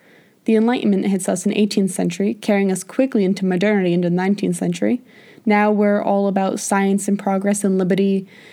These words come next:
urbanization, public education, individualism. Cities like Paris get public parks and squares, and the middle class, discovering leisure, starts to enjoy these public spaces more and more. This is also when the university's public art collection begins.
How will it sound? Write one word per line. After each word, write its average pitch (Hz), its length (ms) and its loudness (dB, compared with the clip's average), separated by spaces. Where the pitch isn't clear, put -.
urbanization, 202 720 2
public 208 260 0
education, 196 580 -2
individualism. 190 920 0
Cities 240 440 0
like 190 220 -2
Paris 202 440 0
get - 200 -8
public 214 300 -2
parks 202 300 -4
and 196 100 0
squares, 185 540 -2
and 208 140 2
the 202 40 4
middle 247 240 2
class, 196 360 -2
discovering 226 640 0
leisure, 175 340 0
starts 208 340 -2
to - 120 -2
enjoy 196 360 0
these 180 160 -2
public 185 280 -4
spaces 175 440 -4
more 180 360 0
and 175 200 -2
more. 208 280 -4
This 226 200 2
is 226 140 0
also 262 380 0
when 196 140 0
the 190 100 0
university's 214 680 0
public 190 360 -2
art 180 180 -2
collection 180 400 -4
begins. - 540 -4